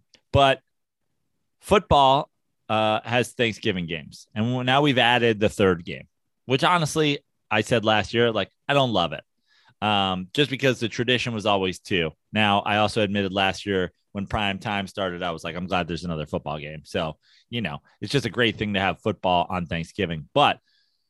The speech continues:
through the years, it's always been Cowboys. It's always been Lions. I think rotate the team that plays against the White Sox, but just have it be the White Sox.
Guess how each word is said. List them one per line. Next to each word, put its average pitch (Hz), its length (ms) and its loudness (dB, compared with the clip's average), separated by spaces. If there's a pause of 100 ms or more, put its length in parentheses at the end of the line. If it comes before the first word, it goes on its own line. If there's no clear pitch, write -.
(380)
through 196 280 6
the 170 100 2
years, 143 580 2 (120)
it's 117 180 0
always 131 360 6
been 165 180 2
Cowboys. 117 640 0 (140)
It's 101 180 -6
always 95 420 0
been 87 200 -4
Lions. 78 520 -8 (180)
I 131 180 2
think 127 220 -6
rotate 117 440 2
the 98 100 -4
team 101 340 -2
that 85 200 -4
plays 98 260 0
against 95 320 -4
the 92 60 -2
White 87 280 -2
Sox, 87 300 -4
but - 160 -12
just - 280 -10 (200)
have 95 180 -4
it 101 80 -8
be 117 100 -4
the 107 100 -6
White 120 220 -6
Sox. - 420 -14